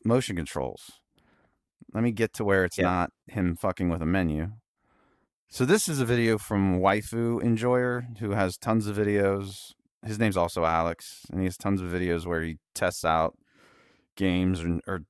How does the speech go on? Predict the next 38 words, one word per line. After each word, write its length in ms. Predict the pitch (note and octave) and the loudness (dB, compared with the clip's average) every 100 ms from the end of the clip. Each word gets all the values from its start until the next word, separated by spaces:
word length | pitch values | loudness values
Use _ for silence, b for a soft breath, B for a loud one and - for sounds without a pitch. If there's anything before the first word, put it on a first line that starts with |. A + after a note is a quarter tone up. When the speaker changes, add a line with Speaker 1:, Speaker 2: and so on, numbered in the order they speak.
| - - | -12 -8
Speaker 1:
he'll 160 | G2 | -8
tell, 320 | - G2 G2 F#2 | -2 2 4 4
like, 220 | E2+ D#2+ - _ - - _ _ - | 0 -2 -10 _ -20 -20 _ _ -8
what 180 | F#2 - | -8 -6
the 60 | |
best 320 | D#2+ F#2 - | -2 -2 -2
way 160 | E2 E2+ | -2 0
is 100 | F2 | -2
to 120 | - | -6
configure 440 | D#2 E2 F2+ E2 E2+ | -8 -6 -4 -4 -2
them 320 | D#2+ E2 E2+ | -2 -2 -6
for 120 | - E2 | -10 -6
V 200 | E2 D2 | -2 0
R. 320 | D2+ D#2 E2 _ b b b b b b b b _ _ | 0 -2 -6 _ b b b b b b b b _ _
But, 180 | F2+ F2 | 0 2
uh, 140 | F2 | 2
this 200 | F2+ C#3+ | 0 -4
is 120 | C#3+ B2 | -2 -2
a 60 | |
great 400 | G2+ G#2 G2 F#2 _ _ _ _ _ | 0 2 2 0 _ _ _ _ _
co-op 500 | - G2+ F2+ D#2+ D#2 _ - | -2 2 4 2 0 _ -14
shooter. 560 | - F#2+ E2 D#2 D#2 E2+ _ _ _ _ _ _ _ _ _ _ _ _ _ _ | -8 -4 -2 -2 -2 -8 _ _ _ _ _ _ _ _ _ _ _ _ _ _
So 200 | - E2 | -10 -6
we 120 | E2+ | -2
went 160 | F2+ E2+ | 0 0
all 100 | F2 | 0
the 80 | F2 | 0
way 120 | D#2+ | -4
through 340 | - E2 E2 | -4 -2 0
it. 140 | D#2 - _ _ _ _ - | 0 -4 _ _ _ _ -8
Um, 640 | D#3+ C#2+ D2 C#2+ C#2 D2+ _ _ _ _ _ _ _ F2 | -4 -2 -2 -2 -4 -8 _ _ _ _ _ _ _ -8
you 80 | |
know, 100 | C#2+ | -6
we 100 | D2+ | -4
got 180 | D2+ D2+ | -2 -4
to 60 | D#2+ | -4
see 260 | - E2 | -6 -6
the, 280 | D#2+ D2+ D2+ | -2 -4 -4